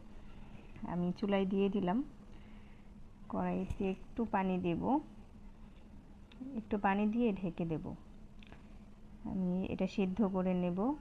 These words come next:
সিদ্ধ হতে বেশি একটা সময় লাগবে না, যেহেতু কাঁঠাল এমনিতেই নরম। আর এটা আমি রান্না করব চিংড়ি মাছ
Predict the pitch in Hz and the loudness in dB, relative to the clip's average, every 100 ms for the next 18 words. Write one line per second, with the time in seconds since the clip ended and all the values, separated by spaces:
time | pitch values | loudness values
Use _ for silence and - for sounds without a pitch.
0 | - - - - - - - - - - | -6 -16 -16 -16 -16 -16 -16 -16 -16 -18
1 | - - - - - - 262 - 262 233 | -16 -16 -14 -14 -14 -12 -10 2 6 8
2 | 254 247 240 226 233 240 233 233 226 214 | 6 6 6 6 6 4 4 2 4 6
3 | 208 202 190 185 180 185 180 196 202 190 | 6 6 4 4 2 2 2 0 0 -2
4 | 185 185 175 202 180 180 180 185 185 185 | -2 -2 -2 0 0 2 2 2 0 0
5 | 185 175 170 170 185 240 - - - - | 2 2 0 0 0 -2 -6 -14 -14 -14
6 | - - - - - - - 180 175 180 | -14 -14 -16 -14 -14 -14 -8 -4 -2 0
7 | - 180 202 202 190 180 185 190 202 180 | 0 4 4 6 6 4 4 2 2 2
8 | 202 - 226 220 202 196 185 | 0 2 4 6 6 4 4